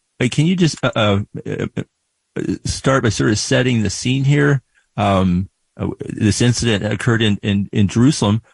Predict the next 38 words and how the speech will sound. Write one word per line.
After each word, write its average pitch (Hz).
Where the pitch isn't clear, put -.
but -
who, 180
who, 110
who 226
was 127
sponsoring 147
this 143
trip? 151
Uh, 98
uh, -
which -
city 127
council 123
members 117
were 87
participating 120
along 95
with 110
Eric 117
Dinowitz? 120
And, 117
and 127
who 156
was 175
the, 160
the, 127
uh, 113
this -
group 127
that 113
was, 104
uh, 104
confronting 131
them 87
and 98
encouraging 107
them 101
to, 92